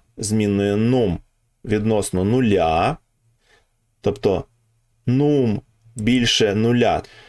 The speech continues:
це у нас істина. І відповідно, якщо істина, то в result запишеться число більше за нуль. Якщо це хибне твердження тут, да, тобто ми отримаємо false,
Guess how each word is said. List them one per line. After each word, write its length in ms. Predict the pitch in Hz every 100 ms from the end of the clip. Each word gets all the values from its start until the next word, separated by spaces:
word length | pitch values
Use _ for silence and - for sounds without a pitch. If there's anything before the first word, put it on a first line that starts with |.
| _
це 180 | - 170
у 80 | 143
нас 280 | 127 127 -
істина. 600 | 131 104 - 117 127 151 - _ _ _ _ - - _
І 120 | 127
відповідно, 840 | 147 147 139 131 170 139 113 92 - _ -
якщо 300 | 113 - - -
істина, 560 | 170 214 - 123 90 - -
то 340 | 131 113 - -
в 140 | 107
result 720 | 117 117 135 175 202 196 - - _ _ _
запишеться 840 | 104 123 - 151 - 139 143 117 -
число 480 | - 123 - 135 131
більше 440 | 117 110 - 110
за 160 | 117 127
нуль. 240 | 117 82 - _ _ _ _ _ _ - - - _
Якщо 380 | 117 123 - 135
це 420 | - - 101 92 - _ _ _
хибне 680 | - - 113 98 117 165 226 - _ -
твердження 560 | 180 190 165 175 165
тут, 320 | 156 175 175 135
да, 180 | 156
тобто 320 | 170 - - 101
ми 100 | 98
отримаємо 540 | 90 92 90 87 87
false, 560 | - 113 143 214 -